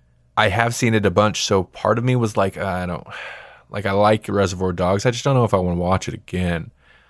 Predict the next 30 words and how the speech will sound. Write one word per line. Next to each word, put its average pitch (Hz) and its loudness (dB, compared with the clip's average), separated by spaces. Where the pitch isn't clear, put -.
But - -2
then 143 4
once 147 2
I 123 4
started 107 2
it - -2
and 98 -4
it 92 -6
got 98 -2
through 104 -2
that 95 -4
first 101 0
scene, 98 0
I'm 90 -2
like, 87 -4
"Okay, 98 0
nope, 110 0
I'm 120 2
back 107 2
on 101 0
board. 87 -2
I 107 0
understand. 92 -2
I 90 -2
s-, 87 -8
I 104 0
understand 107 -2
the 90 -2
appeal." 87 -6
Tarantino, 117 2